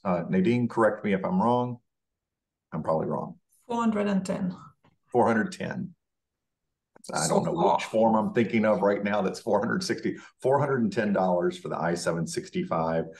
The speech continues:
Speaker 1: But for the low price of one thousand seven hundred and fifty dollars, I believe.
Speaker 2: No,
Speaker 1: Uh,
Speaker 2: <laughs> one thousand five hundred.
Speaker 1: One thousand five hundred. Okay, there's,
Speaker 2: Yes.
Speaker 1: there are
Speaker 2: I mean,
Speaker 1: three
Speaker 2: I can
Speaker 1: stan-
Speaker 2: imagine this is going to increase really soon, but
Speaker 1: Yeah.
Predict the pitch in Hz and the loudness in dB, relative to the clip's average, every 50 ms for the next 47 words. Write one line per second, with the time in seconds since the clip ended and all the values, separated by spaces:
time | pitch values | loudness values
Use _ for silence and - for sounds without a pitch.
0 | - - - - - - - - - 110 110 - - 117 110 110 117 113 127 143 | -20 -20 -20 -20 -20 -8 0 4 6 6 6 4 2 2 4 4 4 4 6 6
1 | 160 185 185 185 - 98 85 85 85 85 85 85 - 80 78 76 80 95 110 123 | 6 6 4 4 2 2 2 4 2 2 0 -2 -4 -4 -4 -2 0 0 2 2
2 | 123 117 120 110 107 107 104 92 104 101 101 98 92 92 - - 98 98 - 110 | 2 2 2 4 4 4 2 2 2 0 0 0 0 -2 -2 0 2 2 4 2
3 | 120 120 110 104 107 104 101 101 90 90 85 85 85 82 - - - 104 117 - | 2 -2 -2 -2 -2 0 0 0 0 0 -2 -2 -4 -6 -8 -4 -2 -2 -2 0
4 | - 120 117 - - 110 110 107 98 87 82 78 76 78 78 80 82 82 - - | 0 0 0 2 2 2 2 2 2 2 0 0 -2 -2 -2 -2 -2 0 0 0
5 | 85 82 80 170 165 - - - - 214 214 220 240 - - - 165 - - - | 0 0 -2 -4 -6 -8 -12 -14 -8 -4 -2 -2 0 0 0 2 2 0 -2 0
6 | - 302 294 - - 208 196 220 226 226 220 247 240 233 226 226 220 214 - 220 | 2 2 2 2 2 2 2 4 4 4 2 2 2 2 4 4 4 4 4 2
7 | 208 208 202 208 196 196 - - - 220 - - - _ _ _ - - - 104 | 2 2 2 2 2 2 2 0 -4 -4 -6 -12 -16 _ _ _ -10 -2 2 2
8 | 123 123 135 127 127 127 135 120 - 135 131 131 127 - 135 135 120 95 90 - | 4 4 4 4 2 2 0 -2 2 2 4 4 2 0 0 0 2 2 4 4
9 | 113 113 - 95 87 82 82 101 104 98 101 98 - - - - - _ - 113 | 2 2 2 0 0 2 2 2 2 2 0 -4 -6 -10 -14 -16 -12 _ 0 2
10 | 120 113 110 104 - 220 247 247 240 240 233 226 240 262 - 302 294 302 294 277 | 4 4 4 4 2 2 2 2 4 6 8 8 8 8 6 4 4 4 4 4
11 | 262 262 254 - - 254 240 233 220 - 226 226 220 - - 220 196 - 208 196 | 6 6 6 4 4 0 -2 -2 -2 0 0 0 0 0 -2 -4 -2 0 2 2
12 | 196 196 196 - 196 190 190 196 - 202 190 190 - - - 180 180 185 180 180 | 2 2 0 0 -2 -2 -2 -2 -2 -4 -4 -4 -4 -6 -6 -4 -4 -2 -2 -2
13 | - - - - - - - - 180 - - - - - - - - - - - | -2 -2 -4 -4 -6 -4 -4 -4 -4 -4 -6 -6 -6 -8 -8 -6 -6 -6 -6 -6